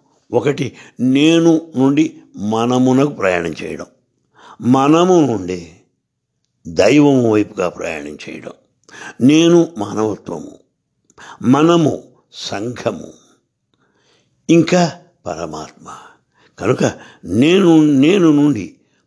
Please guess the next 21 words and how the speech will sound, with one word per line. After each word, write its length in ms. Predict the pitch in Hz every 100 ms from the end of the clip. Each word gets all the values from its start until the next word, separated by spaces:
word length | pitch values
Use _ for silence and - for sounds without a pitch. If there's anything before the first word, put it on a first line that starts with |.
| -
పరమాత్మకి 720 | 104 127 156 170 143 131 92 104
చేరాలంటే 840 | 92 101 92 85 69 - - - _ _ _ _ _ _ -
ఈ 80 | 82
ప్రపంచం 760 | - 95 101 104 98 - 87
మధ్యలో 380 | 85 80 90 80
ఉన్నది 440 | 73 73 71 - _ _ _ -
నేను, 520 | 113 135 147 160 - - _ -
ప్రపంచము, 680 | 87 95 117 123 135 185 185 - _ 131
పరమేశ్వరుడు. 680 | 104 82 71 - 87 - _ _ _ -
నేను 380 | 110 143 165 170
నుండి 320 | 165 139 120
మనము, 580 | 95 90 98 87 76 - _ _ -
మనము 340 | 90 95 101 87
నుండి 240 | 82 82
పరమేశ్వరుడు. 920 | 76 - 80 73 - 71 - - _ _ _ _ - 90
I 200 | 98 87
to 200 | - 78 - _ _ _ _ -
we, 260 | 123 180 269 - _ _ -
we 220 | 113 117
to 140 | 107 90 -
he. 100 | 143